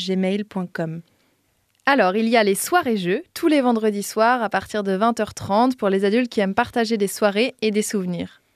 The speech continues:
Speaker 1: Il y a aussi les coutures et papotes, le samedi matin treize avril de neuf heures à midi et le vendredi sept juin à dix-sept heures trente. C'est le moment de venir coudre tout en discutant et en se donnant les bons tuyaux.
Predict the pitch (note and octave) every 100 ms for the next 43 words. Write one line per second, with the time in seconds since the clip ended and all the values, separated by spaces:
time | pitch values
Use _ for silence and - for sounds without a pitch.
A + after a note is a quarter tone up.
0 | _ _ - G#3 G#3 G3+ G3+ B3 C4 A3
1 | C4 B3+ C#4+ C4 A#3 A3+ G#3 G3+ - -
2 | F#3+ F3+ A3+ A#3 A3+ A3 G#3 - G#3 A3
3 | _ - C4 C4 A3+ F#3+ F#3+ A#3 G#3+ F#3
4 | G3 G#3 A3 G3+ G3 F3 A3 - _ _
5 | - F#3 F#3 A3 A3+ G#3+ G3+ A#3 - B3
6 | G3 G3 F#3+ A3 - F#3 G3 A3+ A3+ G#3
7 | - F3 F3 - _ _ _ - G#3+ G#3
8 | A3 A#3+ B3+ G3+ G3 F#3+ - - C4 A3+
9 | F#3+ A3+ G#3 G3 A3 - A3 G3+ G3+ -
10 | F#3+ F#3 - F3+ G#3+ A3+ G#3+ F3+ A3 G#3+
11 | G3+ F3